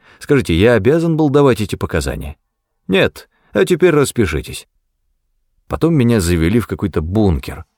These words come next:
Через минуту появился Страхуил, здоровый, улыбающийся в джинсовом костюме. Ринулся ко мне, горячо обнял и даже хотел поцеловать. При этом сильно оцарапал мне шею наручниками. Тут вышел офицер с ключами. «Пока», сказал он.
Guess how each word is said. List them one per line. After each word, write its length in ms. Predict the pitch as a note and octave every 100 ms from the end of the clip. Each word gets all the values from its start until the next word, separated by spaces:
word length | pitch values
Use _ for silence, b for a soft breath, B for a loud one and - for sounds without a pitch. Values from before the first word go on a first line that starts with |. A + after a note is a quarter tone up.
| _ _
Через 280 | - E2 C2
минуту 420 | C2+ E2 D3 C3+
появился 500 | G2+ F2 G#2 F2+ E2+
Страхуил, 760 | - - D#2 - D2+ B2+ B2
здоровый, 640 | D2+ C2 C#2+ E2 C#3+ A#2 F2+
улыбающийся 760 | D2+ C2+ A#2+ C3 G#2+ G#2 - D2
в 80 |
джинсовом 460 | C#2+ F#2+ F2 D#2 D2+
костюме. 540 | - C#2+ - B1+ C#2 b b b b b
Ринулся 600 | D#2 A2+ C#3+ C#3+ C3+ C3
ко 100 | B2
мне, 180 | A#2+ F2+
горячо 440 | E2 F2+ - F2 -
обнял 460 | B2+ C3 A#2+ E2+
и 40 | C#2
даже 180 | E2+
хотел 280 | D#2+ D#2 E2
поцеловать. 600 | - - C2+ A#1+ - - b b b b
При 100 | D3+
этом 160 | D#3+ A#2
сильно 320 | D#3 C#3 A#2
оцарапал 500 | G2 F2+ G2+ B2 A2
мне 180 | G2+ F2+
шею 220 | G2+ F#2+
наручниками. 720 | F2+ E2+ C#2 - C#2+ - D2 b b b b b
Тут 240 | - F3+ C#3
вышел 340 | G#2+ C#3+ A#2
офицер 340 | F2+ E2+ E2+ D2
с 60 |
ключами. 560 | - D2 - A#1+ - - _ _ _ _ _ _ _ _ _
«Пока», 480 | C#3+ C3 E3+ E2 -
сказал 400 | - F2 C#2 B1+
он. 180 | B1+